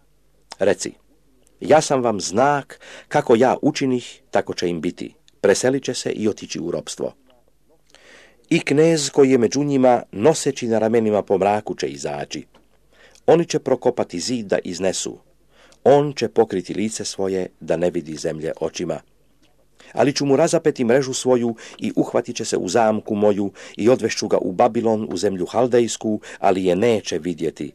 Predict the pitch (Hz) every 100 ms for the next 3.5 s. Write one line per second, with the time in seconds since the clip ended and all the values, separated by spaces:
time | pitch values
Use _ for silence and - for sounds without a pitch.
0 | - 80 - 98 98 90 - - 73 71
1 | 76 73 85 - _ _ _ _ _ _
2 | _ _ _ - - 190 180 156 - -
3 | 110 107 85 73